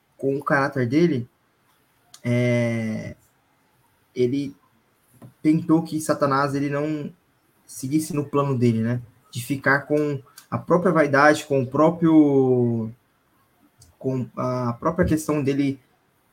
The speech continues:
é, idolatrar o próprio eu dele, né? No Grande Conflito, é, Ellen White, ela fala que de todas as maneiras, de todos os modos, Deus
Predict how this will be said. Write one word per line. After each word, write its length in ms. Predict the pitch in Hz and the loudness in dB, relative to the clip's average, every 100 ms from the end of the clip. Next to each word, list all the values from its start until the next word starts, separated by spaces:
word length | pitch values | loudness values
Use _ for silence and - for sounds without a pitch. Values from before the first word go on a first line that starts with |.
| _ | _
é, 380 | - 120 120 120 | -6 -2 0 0
idolatrar 560 | 123 131 135 135 139 127 | 0 0 -2 0 2 2
o 100 | 131 | 0
próprio 360 | 147 156 160 | -2 2 4
eu 160 | 135 123 | 4 2
dele, 240 | 117 110 | 0 0
né? 160 | 110 123 120 _ _ _ _ _ _ _ | -2 -4 -8 _ _ _ _ _ _ _
No 120 | 127 | -2
Grande 220 | 127 160 - | 2 2 2
Conflito, 560 | 135 - 156 175 147 | -4 2 2 4 0
é, 340 | 127 120 117 113 | 0 2 0 -2
Ellen 140 | 123 | -4
White, 200 | 131 131 | -4 -4
ela 140 | 131 | -4
fala 240 | 127 131 135 | -4 -4 -4
que 480 | 127 135 139 131 127 | -4 -4 -2 -2 -2
de 140 | 120 | -4
todas 240 | 143 196 | 0 0
as 40 | 214 | 2
maneiras, 500 | 185 139 156 151 127 | 0 0 0 -2 -4
de 100 | 120 | -4
todos 200 | 170 180 | -2 -2
os 60 | |
modos, 240 | 143 151 135 | 0 -2 -2
Deus 380 | 123 147 151 | -2 -2 -2